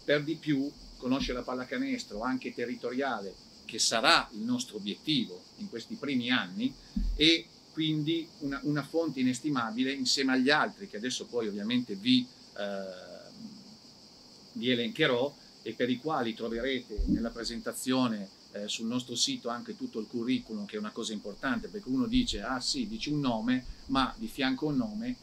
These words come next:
c'è poi una storia, la storia che fa poi la differenza. E quindi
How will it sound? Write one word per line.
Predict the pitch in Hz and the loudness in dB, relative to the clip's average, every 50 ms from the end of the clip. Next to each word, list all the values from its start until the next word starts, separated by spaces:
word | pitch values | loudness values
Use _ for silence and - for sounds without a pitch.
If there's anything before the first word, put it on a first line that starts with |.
| - - - | -12 -8 -2
c'è | - 139 123 | -2 -2 -2
poi | - 120 113 113 113 | 0 -2 -2 -2 -2
una | 110 107 101 | -2 -4 -6
storia, | - - 147 135 123 113 101 101 120 123 - - - - | -6 -4 -2 0 0 0 -2 -2 -2 -2 -2 -2 -4 -8
la | 113 127 | -8 -6
storia | - - 120 113 117 123 120 | -6 -6 -6 -4 -4 -4 -4
che | - 123 | -6 -6
fa | - 110 107 | -6 -6 -6
poi | - 120 117 | -4 -4 -4
la | 113 107 | -4 -4
differenza. | 101 104 - - 107 104 101 95 92 92 - - 95 - - - - - - - - | -6 -8 -8 -8 -8 -8 -8 -8 -10 -10 -12 -12 -12 -14 -16 -20 -20 -14 -10 -6 -4
E | 143 131 | -4 -2
quindi | - 180 190 175 147 135 123 123 | 0 0 0 2 4 2 2 2